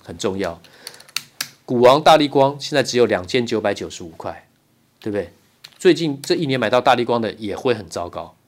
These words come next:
可是大立光是一个长线最有竞争力的公司，可不可以买？当然可以买，时机而已。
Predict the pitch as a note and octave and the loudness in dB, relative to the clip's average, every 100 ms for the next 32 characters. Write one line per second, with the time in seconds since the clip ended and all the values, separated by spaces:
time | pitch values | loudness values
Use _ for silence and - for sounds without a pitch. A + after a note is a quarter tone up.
0 | _ - B2 D#3+ E3+ D#3 D#3 C#3+ C3+ A#2 | _ -10 -8 2 2 4 0 -2 -4 -2
1 | G#2 A2 A2 E3 A#2 - G#2 G#2 G2+ F#2 | -4 -4 -4 -2 -2 -4 -6 -6 -6 -10
2 | F2+ F2+ - F2 _ _ _ _ _ _ | -14 -14 -14 -16 _ _ _ _ _ _
3 | - C#3+ D3+ C#3 C3+ F2+ F2 - E3 D3+ | -6 -4 2 2 2 -2 -6 -2 0 0
4 | C3+ C3 C3 F2 - A2+ A2 C#3+ G2 F2+ | -2 -4 -2 -8 -10 -10 -8 -6 -6 -8